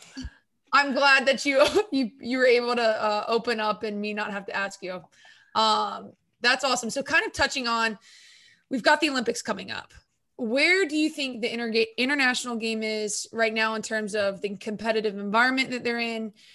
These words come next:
Speaker 2: their individual player development, kind of the state of the international game and the, the U S in, in specific?
Speaker 1: Well, I think the U S is in great shape. <clears throat> I think we still have to be favored.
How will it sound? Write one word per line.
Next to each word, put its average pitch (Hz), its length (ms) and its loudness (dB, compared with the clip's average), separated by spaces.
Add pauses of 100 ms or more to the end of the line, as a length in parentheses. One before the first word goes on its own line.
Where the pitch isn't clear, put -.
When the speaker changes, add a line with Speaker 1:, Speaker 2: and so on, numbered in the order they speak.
(100)
Speaker 2:
their 226 140 2
individual 208 640 -2
player 262 300 4
development, 226 600 0
kind 269 180 -6
of 233 100 -6
the 226 60 -2
state 233 440 -2
of 220 320 0
the 214 60 -10
international 233 640 -6
game 214 360 -6 (120)
and 202 420 -8 (100)
the, 208 440 -4
the 208 120 -8
U 214 280 -2
S 202 240 -6
in, 208 200 -10 (140)
in 208 120 -6
specific? - 480 -10 (1600)
Speaker 1:
Well, 170 100 6
I 170 60 8
think 175 160 4
the 143 80 0
U 156 160 6
S 147 160 2
is 120 100 -6
in 120 100 -4
great 123 260 -4
shape. 113 300 -6 (120)
<clears throat> - 120 -16 (340)
I 143 100 0
think 147 360 -4 (220)
we 135 140 -2
still 151 260 0
have 139 200 -2
to 120 80 -6
be 123 100 -2
favored. 131 580 -4